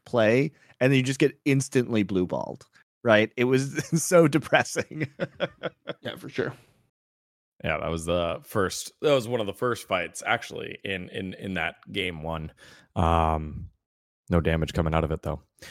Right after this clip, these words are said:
Speaker 3: Uh, again, great series,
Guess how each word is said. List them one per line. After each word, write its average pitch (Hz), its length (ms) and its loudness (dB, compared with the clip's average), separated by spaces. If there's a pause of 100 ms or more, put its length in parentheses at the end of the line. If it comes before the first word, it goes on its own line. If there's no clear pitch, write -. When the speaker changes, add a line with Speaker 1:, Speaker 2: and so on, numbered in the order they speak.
(220)
Speaker 3:
Uh, 117 840 10 (340)
again, 120 340 6 (400)
great 156 220 4
series, 135 540 2